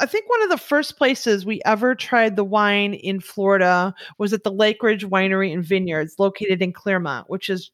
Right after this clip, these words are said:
about twenty-five miles outside of Orlando. Now, this winery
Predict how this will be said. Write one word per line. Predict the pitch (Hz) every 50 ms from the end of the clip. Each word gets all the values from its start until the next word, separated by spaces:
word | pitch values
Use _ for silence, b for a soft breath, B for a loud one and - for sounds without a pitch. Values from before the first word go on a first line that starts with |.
| _ - -
about | - 214 196 -
twenty-five | - - 269 285 302 - 311 277 277 247
miles | 247 233 226 226 208
outside | 214 202 202 - 233 214 208
of | 202 196
Orlando. | 214 214 214 202 185 180 180 170 151 147 156 160 175 185 196 - 185
Now, | 226 220
this | 214 294 - - -
winery | - 277 277 269 269 269 269 254 247 240 247 240 240 240 247